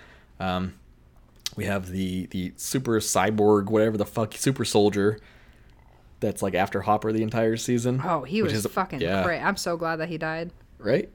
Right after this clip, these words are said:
Speaker 1: Which is kind of a play on, uh, like, Terminator
Speaker 2: Terminator?
Speaker 1: and stuff
Speaker 2: Yeah.
Speaker 1: like that, which is, you know, other eighties stuff. So that's great. I th-, I liked that character. I, I thought it was kinda cool how they had something like that in there.
Speaker 2: Yeah, I like that also. Um, I, I just wanna know if you noticed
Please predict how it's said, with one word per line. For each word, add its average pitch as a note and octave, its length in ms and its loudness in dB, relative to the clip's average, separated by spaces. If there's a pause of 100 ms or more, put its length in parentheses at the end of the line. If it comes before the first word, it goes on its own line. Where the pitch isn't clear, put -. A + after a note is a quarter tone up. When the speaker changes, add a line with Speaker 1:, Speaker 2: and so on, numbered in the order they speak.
(140)
Speaker 1:
Which A2+ 200 0
is A2 80 -6
kind A#2+ 160 4
of G#2+ 40 4
a G#2 40 2
play G2+ 320 4
on, F#2 340 0 (680)
uh, F2 200 -6
like, D#2+ 140 -6
Terminator F#2+ 420 0
Speaker 2:
Terminator? F2+ 400 2
Speaker 1:
and G#2 100 0
stuff G2 160 -4
Speaker 2:
Yeah. - 100 -2
Speaker 1:
like F#2+ 180 2
that, F#2+ 280 2
which F#2 80 -6
is, F#2 160 -6
you F2+ 100 -4
know, F2+ 140 -2
other F#2 180 0
eighties F2+ 220 0
stuff. F#2+ 220 -2
So F#2+ 180 0
that's G#2 220 0
great. D#2+ 340 -6 (320)
I - 80 0
th-, E3+ 100 4
I C3 60 6
liked C3 200 4
that F#2+ 160 -4
character. F2+ 340 -4
I, F#2 80 -2
I F#2 80 -4
thought G2+ 140 -4
it F2+ 60 -2
was F2 120 -8
kinda F#2+ 160 -6
cool F#2 340 -4 (440)
how - 100 -8
they E2+ 100 -4
had F#2 240 -4
something F2 200 -4
like D#2+ 200 -8
that E2 220 -4
in D#2+ 140 -8
there. D2 200 -10 (180)
Speaker 2:
Yeah, A#3+ 300 0
I G3 80 -2
like F#4 240 -4
that G3 160 2
also. C#3 540 -2 (100)
Um, F3+ 320 0 (580)
I, F3 120 -10 (200)
I B3+ 120 -2
just G4 240 -2
wanna F4+ 240 -2
know A3 200 2
if G3+ 120 -4
you F3+ 100 -2
noticed E3+ 540 0